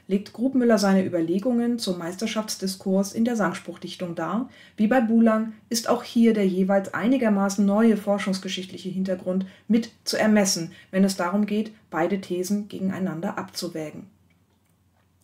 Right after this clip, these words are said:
Die thematische Offenheit ist eine der Gattungsmerkmale der Sangspruchdichtung.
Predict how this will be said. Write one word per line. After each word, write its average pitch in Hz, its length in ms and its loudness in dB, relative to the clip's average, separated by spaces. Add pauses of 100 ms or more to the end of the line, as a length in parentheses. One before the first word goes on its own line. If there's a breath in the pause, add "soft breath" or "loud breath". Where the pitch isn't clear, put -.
(500 loud breath)
Die 208 60 -2
thematische 220 540 4
Offenheit 170 560 -2
ist - 260 -8
eine 262 220 2
der 220 100 2
Gattungsmerkmale 170 960 -4
der 190 160 2
Sangspruchdichtung. 165 880 -4